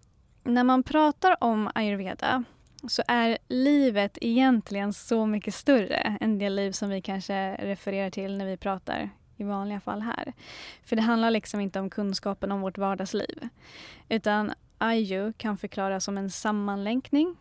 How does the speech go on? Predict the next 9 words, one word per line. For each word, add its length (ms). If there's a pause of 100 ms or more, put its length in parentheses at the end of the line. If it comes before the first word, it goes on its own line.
(140)
mellan 280
den 140
fysiska 580
kroppen, 600 (400)
sinnet 560
och 280
vårt 160
högre 380
medvetande 800